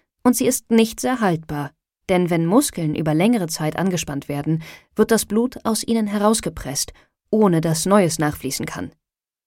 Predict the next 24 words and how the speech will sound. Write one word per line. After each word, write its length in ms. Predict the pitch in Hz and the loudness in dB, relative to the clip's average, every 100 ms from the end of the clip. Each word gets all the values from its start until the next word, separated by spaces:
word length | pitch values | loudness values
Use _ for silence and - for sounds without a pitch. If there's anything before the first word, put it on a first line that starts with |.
| _ _ - - | _ _ -20 -8
Da 180 | 247 240 | -2 0
auch 140 | 220 | 0
Nerven 460 | 208 226 302 - 160 | 2 4 2 0 -8
fürs 340 | 147 185 165 | -4 -2 0
Funktionieren 800 | - 185 - 170 175 196 190 208 | -2 -4 -2 -2 0 0 0 -4
auf 340 | - 170 165 - | -2 -4 -4 2
gute 300 | 254 262 151 | 4 4 2
Blutversorgung 800 | 196 285 - 156 160 156 160 | 0 0 0 0 2 0 0
angewiesen 580 | 160 247 196 147 151 151 | 0 2 2 2 2 0
sind, 320 | 147 156 247 - - - _ _ | 0 0 0 -2 -16 -20 _ _
wird 220 | 247 262 | 2 2
die 60 | 262 | 0
gesamte 520 | 214 - 214 294 294 | -2 0 0 2 2
Region 420 | 240 170 156 214 | 0 0 0 0
nach 140 | 226 185 | -2 -2
einer 280 | 170 151 151 | -2 -2 -2
Weile 360 | 139 151 196 - | -4 -6 -8 -4
unempfindlicher. 880 | 202 165 135 - 123 - 135 - - _ _ _ _ _ _ - - - _ _ _ _ _ _ _ _ _ _ | -2 -2 -4 -8 -10 -10 -12 -12 -16 _ _ _ _ _ _ -20 -20 -20 _ _ _ _ _ _ _ _ _ _
Versteh 380 | - 220 - 240 | -4 -2 2 4
mich 180 | 220 - | 4 2
bitte 220 | 196 185 | 0 2
nicht 220 | 165 - | 0 -2
falsch. 420 | - 143 - - - _ _ _ _ _ _ | -6 -10 -10 -12 -16 _ _ _ _ _ _
Erregungsmodi, 1080 | - 190 226 269 254 - 170 180 208 220 220 | -2 6 6 6 4 2 0 0 0 -2 -4